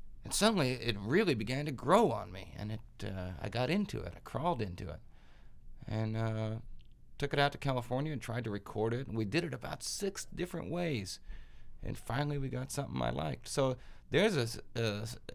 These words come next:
a song that didn't hit me right away. I didn't think it would be a song for me.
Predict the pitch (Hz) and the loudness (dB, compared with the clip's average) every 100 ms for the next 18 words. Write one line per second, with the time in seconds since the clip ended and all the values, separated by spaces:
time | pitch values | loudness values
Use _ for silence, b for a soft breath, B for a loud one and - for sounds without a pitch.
0 | - - 135 139 131 104 202 208 131 87 | -6 -4 -2 0 0 2 0 4 2 0
1 | 92 87 90 95 - - - - - - | -4 -4 -6 -6 -6 -8 -12 -8 0 0
2 | 170 - 107 90 90 - - - 101 98 | 2 -2 -2 -2 -4 -6 -10 -4 -2 -2
3 | - 101 104 - - 110 | -2 -2 -4 -4 -4 -6